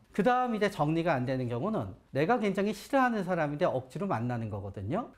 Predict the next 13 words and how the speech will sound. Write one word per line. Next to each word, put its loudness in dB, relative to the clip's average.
그거는 0
결국 -2
대부분은 -2
겁이 2
나서와 2
불쌍해서와 0
두 -8
개가 0
있어요. -12
겁이 2
나서 2
유형은 0
결국은 -2